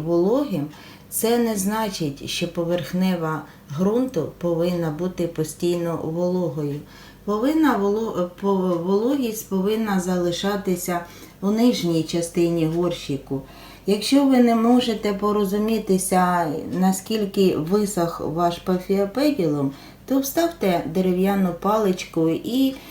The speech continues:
час від часу підіймат-, підіймайте її. Як нижня частина палички робиться вже майже сухою, ось тоді пафіопеділум і потребує вологи. А лити просто так воду, бо вам здається, що він сухий,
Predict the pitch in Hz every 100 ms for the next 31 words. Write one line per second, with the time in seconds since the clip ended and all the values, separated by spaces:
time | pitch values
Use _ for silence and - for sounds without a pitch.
0 | - - 226 233 190 190 190 202 214 185
1 | - 180 185 185 185 185 - 165 - 196
2 | 202 196 190 185 175 160 156 156 151 151
3 | 151 - - - 185 196 233 247 214 208
4 | 190 196 190 202 202 190 185 202 196 190
5 | 175 - 170 175 196 175 175 - 170 170
6 | 165 180 175 - - - - - 180 202
7 | 208 196 196 185 196 190 - 294 294 165
8 | 113 - 180 185 - 165 185 262 269 160
9 | - 160 160 196 202 190 180 175 - 196
10 | - 165 165 160 151 180 190 170 135 170
11 | 190 185 160 151 143 - - - - 180
12 | 208 240 311 240 202 190 226 233 - 202
13 | 196 202 196 185 190 226 196 180 165 175
14 | 185 196 190 165 185 185 190 180 175 170
15 | - 170 170 165 - 165 165 214 254 294